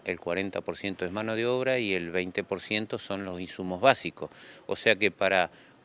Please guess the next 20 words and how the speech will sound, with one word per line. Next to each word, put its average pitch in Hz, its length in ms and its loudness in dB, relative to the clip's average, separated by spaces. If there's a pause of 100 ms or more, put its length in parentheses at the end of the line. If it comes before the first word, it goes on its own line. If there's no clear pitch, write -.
(340)
o-, 101 240 6
eh, 101 220 4
operarlo 107 580 8
y 92 60 2
mantenerlo 104 640 4
óptimamente 117 800 2 (380)
deberíamos 101 640 4
tener 101 360 4
un 98 140 -2
recupero, 92 480 2
porque 92 340 2
hoy 117 220 6 (180)
lamentablemente 107 800 4
el 92 80 2
Poder 104 260 8
Ejecutivo 113 560 0
se - 120 -6
está - 140 -4
haciendo 104 480 0
cargo 113 540 4